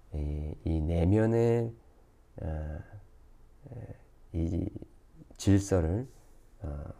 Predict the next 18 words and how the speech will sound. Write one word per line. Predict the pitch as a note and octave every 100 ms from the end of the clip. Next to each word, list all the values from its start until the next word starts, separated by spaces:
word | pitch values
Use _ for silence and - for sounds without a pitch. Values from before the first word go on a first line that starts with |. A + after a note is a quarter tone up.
| - -
돌보지 | E2+ F2 G#2 G2
못하고, | F2+ D2+ - D2+ D#2+ D#2+ - - - - - - - -
어, | - - -
내면의 | E2+ F2 F#2 F2+ F2
그 | - -
집을 | - D#2+ D#2 D2+
잘 | - - - F#2+
관리하지 | - D#2+ D#2 F2 F2+ F#2 F#2 G2 - - - - -
못하게 | - D2 E2+ G2+ G2+ G#2
되는 | E2 E2 E2
일들이 | D#2 D#2+ F2 A2 - - - -
있을 | D#2 -
수 | E2+ D#2+
있다라는 | - D2+ C#2+ D2+ C#2+ D2+
것입니다. | D2+ - D2 - D2 - - - - - - - - - - - - - - - - - -
그래서 | E2+ D#2+ D2 F2 C#3 - - - - - - - - - - - - - -
때로는, | - A2 G#2+ F2 G2 G#2 D#2 D2 - - - - - - - - - - - - -
어, | D2+ D2